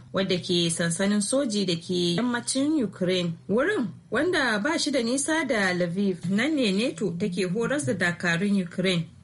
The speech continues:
Dakarun na nato suna da nisan kilomita ashirin da biyar ne da kasar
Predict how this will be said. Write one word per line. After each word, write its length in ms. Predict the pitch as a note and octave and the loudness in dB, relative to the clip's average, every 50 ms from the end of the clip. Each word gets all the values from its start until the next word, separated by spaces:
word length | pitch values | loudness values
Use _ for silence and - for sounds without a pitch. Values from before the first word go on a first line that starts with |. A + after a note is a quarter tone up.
| - - | -10 -6
Dakarun 600 | F#3 F3+ G#3+ B3+ C4+ - C#4 A#3+ C4+ F#4 G4+ D#4 B3+ | -2 0 0 0 0 0 0 0 2 2 0 0 0
na 80 | B3 A#3+ | 0 0
nato 440 | B3 C4 C4+ C#4 - - A3 F3 | 0 0 0 -2 -2 -2 -4 -2
suna 340 | - - C4 C#4+ C4 G#3+ G3 | -2 -2 -2 0 2 2 2
da 100 | F3 F#3+ | 2 2
nisan 400 | F#3+ G#3 A#3 B3 - C#4 C#4+ C#4 | 0 0 0 0 -2 -2 -2 -2
kilomita 600 | - - A3+ G#3+ B3+ A#3+ G3+ A3+ C4 C4 A#3+ G3 - | -2 -2 -2 0 0 0 0 0 -2 -2 -2 -2 -2
ashirin 400 | E3+ - - F3+ F#3+ A#3+ C#4+ C#4 | -2 -2 -2 -2 0 0 0 0
da 120 | A3+ F3+ | 0 0
biyar 280 | E3+ E3+ F3+ F#3 G3 G3 | 0 0 0 2 2 2
ne 300 | G3 F#3+ F3 E3+ E3+ E3 | 2 2 2 0 0 0
da 420 | E3 E3+ E3+ E3+ E3 E3 D#3+ D#3+ | 0 0 2 2 2 0 -2 -2
kasar 380 | - G3+ G3+ - - G3+ F#3+ | -2 -2 -2 0 0 0 0